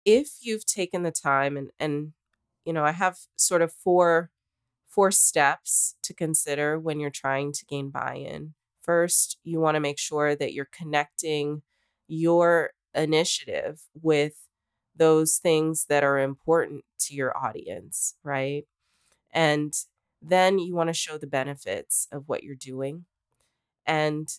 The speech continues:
then you want to share the framework. That's when you start to get into the, "Oh, n-, now I'm interested in what you have to say. Now I have questions. Okay, let's talk about the details." But don't marry the framework. Understand that even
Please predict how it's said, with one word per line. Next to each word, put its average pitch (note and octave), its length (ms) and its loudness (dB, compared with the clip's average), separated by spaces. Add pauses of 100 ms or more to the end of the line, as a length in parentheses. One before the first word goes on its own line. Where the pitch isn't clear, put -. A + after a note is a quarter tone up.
(180)
then D#3 240 2
you D#3+ 140 2
want D3+ 380 0
to D3+ 240 -4
share - 340 -2
the C#3 80 -12
framework. D3+ 500 0
That's B2 240 -2
when C#3+ 140 -2
you C3+ 200 -4
start - 280 -2
to C#3+ 80 -10
get B2 160 0
into B2+ 240 -4
the, C3 160 -4 (260)
"Oh, - 360 4 (120)
n-, - 80 -14 (140)
now G3 280 4
I'm A#3 160 0
interested B3+ 460 2
in D3 100 4
what C3+ 140 2
you D#3+ 60 -12
have B2+ 140 -4
to - 60 -10
say. C#3+ 280 -4 (760)
Now D3+ 180 2
I E3 40 0
have G3+ 160 -8
questions. - 680 0
Okay, G3 280 -2
let's D#3 240 2
talk - 240 -4
about F#3 200 -4
the - 60 -20
details." - 600 -14 (500)
But F3+ 160 2
don't F#3+ 260 2
marry D3+ 300 2
the C#3+ 100 -4
framework. - 680 -14 (120)
Understand D#3+ 640 0
that C#3 220 0 (100)
even F#3 500 0